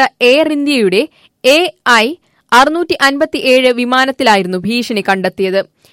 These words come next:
ഏഴ് മുപ്പത്തഞ്ചിന് വാഷ്റൂമിൽ പോയ ക്യാബിൻ ക്രൂവിൽ ഒരാളാണ് ടിഷ്യൂ പേപ്പറിൽ തെറ്റായ സ്പെല്ലിങ്ങുകളോടെ വിമാനത്തിൽ ബോംബ് വെച്ചതായി ഇംഗ്ലീഷിൽ കുറിച്ചത് കണ്ടെത്തിയത്.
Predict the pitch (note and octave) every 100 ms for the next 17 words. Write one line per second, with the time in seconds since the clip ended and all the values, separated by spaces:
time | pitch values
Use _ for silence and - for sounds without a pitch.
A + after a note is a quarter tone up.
0 | _ _ A#3 A#3+ C#4 C4+ C4 C#4+ C#4 C#4
1 | A3 F#3+ C#4 A3+ A#3+ C4 D#4 D#4 D4+ C#4
2 | A#3 G3 C4+ _ - C4 C4 C4 D4+ D4
3 | D4+ D4 C#4+ C4 C#4 D4+ A3+ F3+ A#3+ -
4 | _ D#4 D4 F4+ F4 E4+ D#4 - F#3+ -
5 | _ _ C#4 C#4 E4+ D#4+ D#4+ D#4 - D4
6 | D4+ E4+ F4 E4 C4 F#3 G3 E4+ _ _
7 | A#3 C4+ D4 D4 C#4 D4+ - G3 C4 D#4+
8 | E4 D4 B3+ - B3+ G3 G3 B3 C4+ D4
9 | C4+ A3 C4 _ - D4+ D#4 D4+ G3+ G3+
10 | A3 A3 G#3+ G3+ F#3 G#3